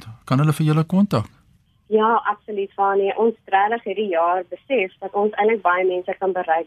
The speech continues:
Speaker 2: wat buite ons direkte diensarea is. En so,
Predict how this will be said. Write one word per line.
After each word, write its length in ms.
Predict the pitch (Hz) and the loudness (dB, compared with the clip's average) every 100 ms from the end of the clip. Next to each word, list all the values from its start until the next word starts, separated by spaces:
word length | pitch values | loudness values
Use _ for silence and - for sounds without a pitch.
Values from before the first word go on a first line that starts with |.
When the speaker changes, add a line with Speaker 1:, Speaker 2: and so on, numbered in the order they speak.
| 185 | -6
Speaker 2:
wat 160 | 175 | -10
buite 320 | - 156 170 | -6 -6 -2
ons 200 | 190 180 - | -2 -2 -4
direkte 460 | 190 175 165 - 180 | -2 0 -2 -2 -2
diensarea 600 | 180 175 175 170 165 165 185 277 | 0 -2 0 0 0 -2 0 -2
is. 60 | 311 _ _ _ _ _ _ 226 | -4 _ _ _ _ _ _ 0
En 160 | 247 | 2
so, 100 | 247 | 2